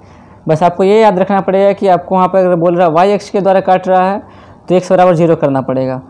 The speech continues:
अगर वहीं आपको सवाल में इसका ठीक उल्टा दे देता, मतलब क्या कि वहाँ आपको बोलता है कि x अक्ष के द्वारा काट रहा है, तो आपको क्या होता, वहाँ पे y बराबर ज़ीरो होता,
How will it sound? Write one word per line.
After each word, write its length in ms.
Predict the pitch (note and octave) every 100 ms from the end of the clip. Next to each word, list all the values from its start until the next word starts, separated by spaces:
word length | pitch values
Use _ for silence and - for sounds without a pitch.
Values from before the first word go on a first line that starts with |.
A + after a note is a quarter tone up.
| - -
अगर 160 | D#3+ G#3+
वहीं 240 | G3+ G#3+
आपको 180 | B3 A#3
सवाल 260 | A3 G#3 G3+
में 60 | G#3
इसका 200 | - G#3+
ठीक 240 | A#3+ A#3+
उल्टा 220 | G3+ G#3
दे 120 | F3 D3
देता, 280 | C3+ C3+ C3
मतलब 300 | E3 G3 G3
क्या 200 | F#3 F3+
कि 100 | F3+
वहाँ 200 | E3+ F3+
आपको 280 | F3 -
बोलता 240 | D#3+ D#3 F3
है 80 | F3+
कि 180 | F3+
x 120 | F#3+ F#3+
अक्ष 160 | E3
के 100 | -
द्वारा 220 | E3+ E3+ E3
काट 260 | D3+ C#3+
रहा 240 | D3 D3 F3+
है, 60 |
तो 460 | - - - - E3
आपको 140 | E3
क्या 140 | E3+ G3
होता, 180 | F#3+
वहाँ 180 | G3 F#3+
पे 80 | G3
y 180 | F#3+ F#3+
बराबर 260 | G3 G3+
ज़ीरो 200 | F3+ G#3+
होता, 300 | G#3+ G#3 F#3